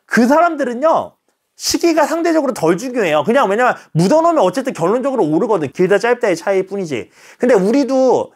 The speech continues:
천만 원 정도면 아, 한 십 년, 이십 년 묻어두지 하고 묻어둘 수 있잖아요.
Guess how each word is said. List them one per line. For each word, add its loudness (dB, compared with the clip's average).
천만 0
원 0
정도면 -2
아, -2
한 -4
십 -8
년, -2
이십 -6
년 -2
묻어두지 0
하고 0
묻어둘 -4
수 -14
있잖아요. -4